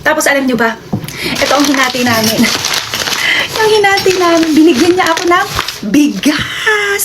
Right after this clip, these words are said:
O, di ba? "Oh, saan ka pa? Yung nagtrabaho ka na, nakakuha ka na ng customer sa insurance,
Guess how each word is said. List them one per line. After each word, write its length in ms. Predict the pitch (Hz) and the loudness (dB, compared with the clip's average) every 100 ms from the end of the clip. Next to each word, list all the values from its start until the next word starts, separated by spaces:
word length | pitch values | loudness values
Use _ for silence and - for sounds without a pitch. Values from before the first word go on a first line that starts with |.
| - | -2
O, 80 | 311 | 0
di 80 | 269 | 0
ba? 240 | 247 294 - - - - - | 2 0 -2 -6 -6 -8 0
"Oh, 160 | 370 311 - - - - | 2 2 -2 -4 -4 -2
saan 160 | - 440 | -2 0
ka 120 | 415 | 0
pa? 160 | - 392 370 - - - - - - 320 | 0 0 0 -6 -10 -10 -10 -12 -10 0
Yung 160 | 294 320 | 2 4
nagtrabaho 480 | 349 339 320 330 | 2 2 4 2
ka 160 | 349 330 | 2 2
na, 240 | 285 277 294 - - | 2 2 -2 -8 -6
nakakuha 400 | 262 - 285 294 | -4 0 2 2
ka 80 | 311 | 4
na 160 | 311 | 4
ng 120 | 311 302 | 4 2
customer 640 | 302 - 320 285 240 233 262 - - | 0 0 4 4 4 0 -4 -10 -8
sa 80 | - 285 | -2 4
insurance, 560 | 302 330 302 262 233 | 4 4 2 2 0